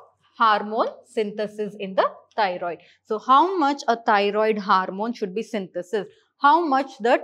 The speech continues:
T three and T four hormone should be synthesis, all that depends on the iodine that we take in, in a diet. So what happens when there is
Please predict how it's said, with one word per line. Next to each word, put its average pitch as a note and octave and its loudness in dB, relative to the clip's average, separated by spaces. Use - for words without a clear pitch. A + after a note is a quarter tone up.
T C#4+ -4
three A3 -2
and C4+ -2
T G#3 -10
four A3+ -2
hormone G3+ 0
should F#3+ -4
be G#3 0
synthesis, F#3+ -4
all B3+ 0
that A3 -2
depends G#3 -6
on F#3 -6
the G4+ 4
iodine A#3 0
that G#3 -2
we G#3 -6
take G3+ -2
in, G3+ -6
in G#3 -6
a G4 0
diet. F3+ 2
So C#4+ -6
what E4+ 4
happens A#3 -2
when G3+ -4
there G3 -6
is D4+ 2